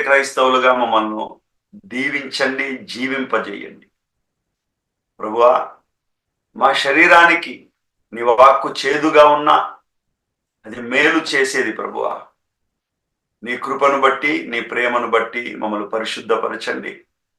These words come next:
మా శరీరము నీ మాట వినులాగున లోపరచండి. సమస్తమును, సంఘమును, మా కుటుంబాలను, మా వ్యక్తిగత జీవితాలను నీ వాక్యమునకు, నీ ఆత్మకు, నీ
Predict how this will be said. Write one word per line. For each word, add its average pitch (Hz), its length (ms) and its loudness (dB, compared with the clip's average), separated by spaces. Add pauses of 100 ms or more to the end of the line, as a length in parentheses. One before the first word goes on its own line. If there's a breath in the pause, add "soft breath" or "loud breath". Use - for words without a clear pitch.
(500)
మా 110 100 0 (180)
శరీరము 139 480 2 (100)
నీ 117 80 -8 (140)
మాట 143 260 8 (140)
వినులాగున 131 560 6 (160)
లోపరచండి. 110 720 -2 (1300)
సమస్తమును, 139 680 2 (260)
సంఘమును, 131 520 0 (240)
మా 107 80 6 (140)
కుటుంబాలను, 127 640 6 (120)
మా 110 60 4 (100)
వ్యక్తిగత 113 440 -8 (180)
జీవితాలను 113 640 -2 (880)
నీ 104 80 -10 (120)
వాక్యమునకు, 143 840 2 (140)
నీ 120 40 -2 (160)
ఆత్మకు, 127 440 -2 (160)
నీ 117 40 -6